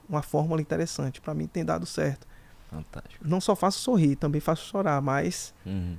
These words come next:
Speaker 1: tenho, tenho dado
Speaker 2: Sim.
Speaker 1: muito mais sorrisos do que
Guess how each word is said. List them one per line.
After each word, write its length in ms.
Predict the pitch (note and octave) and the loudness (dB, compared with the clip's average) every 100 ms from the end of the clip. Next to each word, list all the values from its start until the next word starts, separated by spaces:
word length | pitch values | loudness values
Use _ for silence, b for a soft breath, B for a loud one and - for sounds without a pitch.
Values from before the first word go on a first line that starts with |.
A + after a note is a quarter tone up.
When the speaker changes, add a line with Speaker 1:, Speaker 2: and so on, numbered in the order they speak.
| - - - - - - - - - - - - - | -12 -20 -20 -20 -20 -20 -20 -18 -18 -18 -20 -20 4
Speaker 1:
tenho, 220 | D#3+ E3+ | 6 6
tenho 260 | - F#3 F#3 | 6 6 8
dado 220 | D#3+ E3 | 8 8
Speaker 2:
Sim. 40 | E3 | 6
Speaker 1:
muito 180 | F#3 F#3+ | 6 4
mais 200 | F3 D#3+ | 4 2
sorrisos 720 | - - F3+ D3+ C#3+ E3+ F3 | -4 0 4 4 4 2 2
do 120 | F3+ | -2
que 600 | - D#3+ D#3 D3+ C#3 C3 | 0 0 0 0 -2 -6